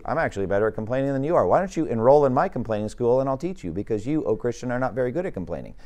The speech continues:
You don't do it enough." It's like, who's gonna be teaching who? They are living in a school of complaining and murmuring and, and discontent. And now you're joining them and you're, you're just like them. So you're unfit for duty that day.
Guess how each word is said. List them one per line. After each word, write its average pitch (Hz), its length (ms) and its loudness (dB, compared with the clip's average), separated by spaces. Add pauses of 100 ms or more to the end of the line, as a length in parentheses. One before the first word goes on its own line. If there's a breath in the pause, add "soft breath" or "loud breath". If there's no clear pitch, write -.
You 147 80 2
don't 160 120 2
do 180 140 2
it 143 80 2
enough." 78 320 -6 (420 soft breath)
It's - 80 -4
like, 160 160 6
who's 214 240 0
gonna 220 160 4
be 175 80 2
teaching 180 320 -2
who? 190 240 6 (160 loud breath)
They 214 260 12
are 180 140 12
living 170 540 12
in 143 80 4
a 123 80 0
school 135 280 4
of 113 120 4
complaining 113 500 2
and 104 100 2
murmuring 101 460 2
and, 95 240 -4
and 104 180 -2
discontent. 92 640 -4 (380)
And 131 120 0
now 151 100 4
you're 165 220 4
joining 139 460 4
them 185 140 2
and 131 80 4
you're, 117 220 6
you're 123 140 2
just 143 240 -4
like 165 160 -2
them. 185 280 -10 (960)
So - 120 -4
you're 156 220 2
unfit 165 360 0
for 131 120 -4
duty 120 260 -2
that - 220 -8
day. - 160 -10